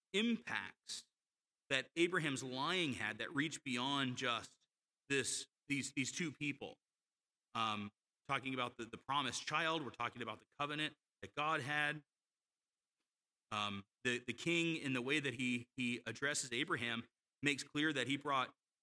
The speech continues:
great sin to him and his entire kingdom. He has implicated an entire kingdom of people. Abraham's actions are a low light at best,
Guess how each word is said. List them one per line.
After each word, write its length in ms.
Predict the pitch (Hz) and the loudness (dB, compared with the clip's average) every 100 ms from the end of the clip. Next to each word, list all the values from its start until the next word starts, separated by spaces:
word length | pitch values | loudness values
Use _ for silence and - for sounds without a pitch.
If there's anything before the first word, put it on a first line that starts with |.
| _ | _
great 340 | 143 175 180 - | 4 6 6 2
sin 260 | 180 175 170 | 2 2 2
to 120 | 139 | 0
him 260 | 165 175 - | 2 0 0
and 260 | 165 196 220 | 0 2 2
his 200 | 170 151 | 0 -2
entire 680 | 120 - - 202 208 190 - - | -4 -6 -6 -2 2 2 0 -6
kingdom. 400 | 233 269 160 95 - _ _ _ _ _ _ - | -2 0 -2 -4 -10 _ _ _ _ _ _ 2
He 100 | 226 | 2
has 120 | - | 2
implicated 440 | 214 202 180 175 143 | -2 -4 0 0 0
an 80 | 135 | -2
entire 420 | 123 185 196 139 - | 0 0 0 -2 -4
kingdom 420 | 233 254 165 110 110 - | -4 -2 -2 -2 -4 -2
of 160 | 180 - - | -4 -2 -6
people. 220 | 214 - _ _ _ _ _ _ _ _ _ _ _ _ _ _ _ _ _ | -6 -6 _ _ _ _ _ _ _ _ _ _ _ _ _ _ _ _ _
Abraham's 480 | 175 214 208 185 156 - | 2 4 4 2 0 -2
actions 520 | 143 170 - 127 107 - | 0 0 0 -2 -2 -4
are 340 | 127 123 117 - _ _ _ _ _ _ _ 139 | 0 2 2 0 _ _ _ _ _ _ _ 0
a 60 | |
low 340 | 127 123 165 202 | 2 4 6 6
light 360 | 127 87 87 _ - | 2 -2 -8 _ -12
at 80 | 117 - | -12 -4
best, 540 | 131 98 80 - - | -2 -2 -4 -4 -6